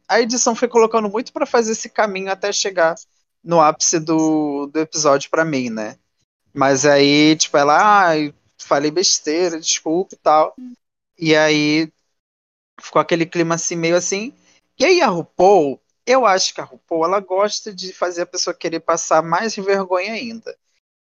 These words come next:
que que ela fez? Pegou, colocou assim, "Os grupos vão ser assim, assim, assim." E ela separou os <laughs> grupos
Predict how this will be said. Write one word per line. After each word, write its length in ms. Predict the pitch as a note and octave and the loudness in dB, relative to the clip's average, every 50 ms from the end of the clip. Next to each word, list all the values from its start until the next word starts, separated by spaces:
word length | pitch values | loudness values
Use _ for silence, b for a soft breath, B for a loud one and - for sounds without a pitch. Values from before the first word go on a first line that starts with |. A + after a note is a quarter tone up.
| _ _ _ _ | _ _ _ _
que 120 | - C4 D4 | 0 0 2
que 80 | D4 | 4
ela 160 | D#4 C4 C4 B3 | 4 4 4 2
fez? 680 | - - - D3+ A#2+ G#2+ F#2+ - - - - - - _ _ _ | 2 2 2 2 2 2 0 -2 -2 -2 -2 -2 -6 _ _ _
Pegou, 480 | _ E4 G#4 G4+ D#4 C4+ A3+ A3 A#3+ B3+ | _ 0 0 2 2 4 4 6 6 4
colocou 440 | - - - C#4+ C#4 C#4+ C#4 - C#4 | 2 0 -2 0 0 0 2 2 2
assim, 380 | C4+ C4+ - - G#3+ D#3+ C#3 B2 - _ _ _ _ _ _ _ _ _ _ | 0 0 -2 -4 -6 -6 -8 -10 -14 _ _ _ _ _ _ _ _ _ _
"Os 180 | - B3+ B3+ G#3+ | -2 0 0 0
grupos 340 | G3 B3 A#3 A#3 - B3 G#3 | 0 -2 -2 -2 -4 -6 -6
vão 160 | G#3 A3 A3 | -4 -4 -4
ser 280 | G#3+ - - G#3+ G#3 G3+ | -4 0 2 2 4 4
assim, 300 | G#3 G#3 - - G#3 G3+ | 2 0 -2 -6 -8 -8
assim, 200 | G#3 - - A3 | -8 -10 -12 -12
assim." 360 | A#3 A#3+ - - G3 D3 C#3 b b b b b b b b _ - | -12 -12 -12 -10 -10 -12 -14 b b b b b b b b _ 0
E 100 | E4+ F4+ | 2 4
ela 220 | D4+ D4 E4+ D#4+ | 4 4 4 2
separou 540 | - - - G#3 F3+ - F#3 D#3 C#3+ C#3 B2+ | 2 2 2 0 2 4 4 4 4 2 0
os 120 | B2+ B2 B2+ | -2 -4 -6
<laughs> 0 | |
grupos 920 | C3 C3+ D3+ F3 G#3 - - - A3 - _ B2+ A#2+ A#2 A#2 - - - | -6 -2 0 0 0 0 -2 -6 -8 -8 _ -8 -8 -6 -6 -8 -12 -14